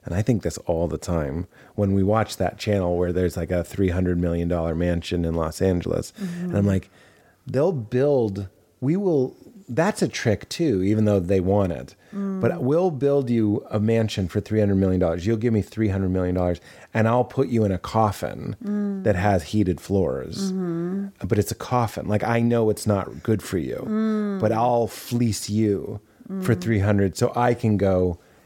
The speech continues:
Speaker 1: and live my dream, but fuck you. You'll be a
Speaker 2: Mm.
Speaker 1: vampire
Speaker 2: Wow.
Speaker 1: shuffling around like Howard Hughes, peeing in jars and shit. But, like, that's fun. Like, you get, you can fuck over the rich. I know, who cares?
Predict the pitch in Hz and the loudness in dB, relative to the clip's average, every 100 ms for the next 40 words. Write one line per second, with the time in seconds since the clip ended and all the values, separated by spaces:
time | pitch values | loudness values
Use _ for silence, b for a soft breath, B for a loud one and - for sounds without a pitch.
0 | b 110 104 98 107 85 110 160 131 98 | b 0 2 4 2 0 0 2 0 0
1 | 92 92 98 - 135 117 117 160 107 98 | 0 2 0 0 -2 -2 -2 -2 -2 -2
2 | 135 160 139 101 95 156 165 92 85 87 | -2 0 0 2 2 2 0 -2 -2 -2
3 | 85 92 165 156 151 147 143 143 143 139 | -2 -2 -2 -2 0 0 -2 0 0 0
4 | - 117 107 110 135 120 101 95 110 104 | 0 2 2 2 2 2 0 0 2 2
5 | 95 131 135 101 - 110 104 95 92 78 | 0 -2 0 0 0 2 4 2 0 0
6 | 110 139 131 90 92 - 90 87 82 B | 0 2 2 0 -4 -4 -4 -4 -4 B
7 | B B B 123 110 117 110 - b b | B B B -2 2 2 0 -4 b b
8 | - 143 - 180 - B 240 143 175 190 | -2 -2 0 -6 -6 B -2 0 -2 0
9 | 226 175 190 254 - 208 202 180 147 135 | -2 0 0 0 0 -2 0 0 2 2
10 | 165 120 131 147 147 98 - 123 - 120 | 2 2 2 2 2 0 0 -2 0 2
11 | 107 87 92 - | 2 0 -6 -12